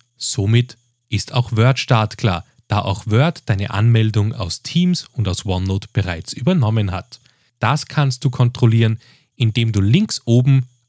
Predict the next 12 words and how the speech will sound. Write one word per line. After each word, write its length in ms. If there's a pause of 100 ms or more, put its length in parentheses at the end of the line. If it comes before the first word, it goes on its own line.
(140)
auf 200
dein 260
Avatar-Symbol 1000
klickst 480 (540)
und 240
du 80
siehst, 480 (300)
du 100
bist 320
mit 160
deiner 240
E-Mail-Adresse 840